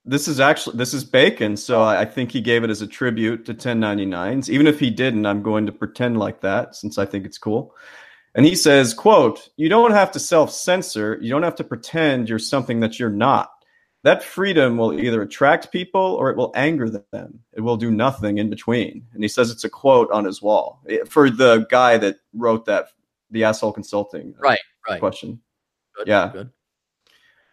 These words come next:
Speaker 1: Um, all right, this last one's gonna be very difficult 'cause it's all block text.
Speaker 2: <laughs> Oh, is it
Speaker 1: Um,
Speaker 2: about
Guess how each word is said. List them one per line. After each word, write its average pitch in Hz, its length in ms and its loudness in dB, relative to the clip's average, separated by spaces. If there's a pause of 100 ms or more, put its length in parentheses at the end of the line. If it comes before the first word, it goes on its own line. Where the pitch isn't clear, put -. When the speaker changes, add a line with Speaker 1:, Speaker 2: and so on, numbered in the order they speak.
(160)
Speaker 1:
Um, 117 720 2 (720)
all 120 100 2
right, 110 200 4
this 123 200 -4
last 143 340 4
one's 135 160 0
gonna 123 120 -2
be 117 80 -2
very 117 300 2
difficult 120 500 -4
'cause - 80 -14
it's 98 140 -10
all 113 220 4
block 113 380 2
text. - 600 -4
Speaker 2:
<laughs> - 220 -10
Oh, 95 220 4
is 120 100 -2
it 165 40 4
Speaker 1:
Um, 160 60 0
Speaker 2:
about 180 160 2